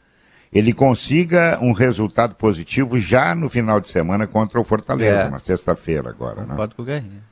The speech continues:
Speaker 1: E aí liquida a questão. E eu acho que o Jair Rodrigo, o Jair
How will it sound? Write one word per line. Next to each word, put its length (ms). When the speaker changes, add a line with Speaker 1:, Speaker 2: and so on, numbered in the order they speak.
Speaker 1:
E 160
aí 320
liquida 480
a 40
questão. 520
E 100
eu 140
acho 200
que 100
o 60
Jair 300
Rodrigo, 400
o 80
Jair 540